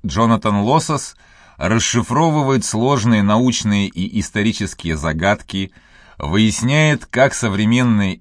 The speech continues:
исследователи раскрывают тайны кошачьего прошлого и настоящего при помощи передовых научных технологий, от G P S-трекинга до геномики и судебной археологии.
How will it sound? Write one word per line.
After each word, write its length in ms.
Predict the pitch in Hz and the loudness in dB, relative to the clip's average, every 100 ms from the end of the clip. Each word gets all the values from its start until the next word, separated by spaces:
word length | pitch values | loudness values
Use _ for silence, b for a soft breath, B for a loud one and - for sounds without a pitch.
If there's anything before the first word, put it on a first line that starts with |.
| 92 | -8
исследователи 1080 | 82 - - 110 139 131 127 123 117 120 - - | -8 -10 -4 -2 0 0 0 0 0 -2 -4 -6
раскрывают 960 | 87 95 - - 92 87 120 123 - - | -4 -4 -4 -4 -2 2 4 2 -2 -6
тайны 400 | 101 107 110 104 | 0 2 2 0
кошачьего 640 | 87 82 98 87 - 69 | -2 -2 -2 -2 -4 -6
прошлого 580 | 67 80 117 - 107 90 | -6 -2 -2 -2 -4 -2
и 60 | 80 | -2
настоящего 840 | 78 - - 80 101 117 - 107 | -2 -6 -6 -2 -2 -2 -4 -4
при 160 | 101 82 | -2 -4
помощи 460 | 80 104 110 - 101 | -2 -2 -2 -2 -6
передовых 640 | - 87 82 82 95 - | -4 -4 0 0 -2 -4
научных 500 | 80 104 110 95 90 | -2 -2 -2 -4 -4
технологий, 920 | 104 - 92 87 82 87 78 87 80 B B B B | -6 -4 -2 0 0 -2 -2 -4 -4 B B B B
от 140 | - 85 | -4 -4
G 240 | 76 98 | 0 -2
P 160 | 107 95 | 0 -2
S-трекинга 880 | 85 - 113 131 120 117 107 113 - B B B | -2 -4 0 0 2 2 2 0 -2 B B B
до 400 | - 73 107 113 b b b | -8 0 2 2 b b b
геномики 800 | - 76 113 110 135 131 117 117 | -6 2 4 4 2 2 0 0
и 240 | 120 - | -2 -2
судебной 560 | 95 98 85 104 95 98 | -4 -2 0 0 2 -2
археологии. 1080 | - 101 87 98 92 82 78 69 69 65 64 | -4 -6 -2 0 0 0 -2 -4 -6 -8 -12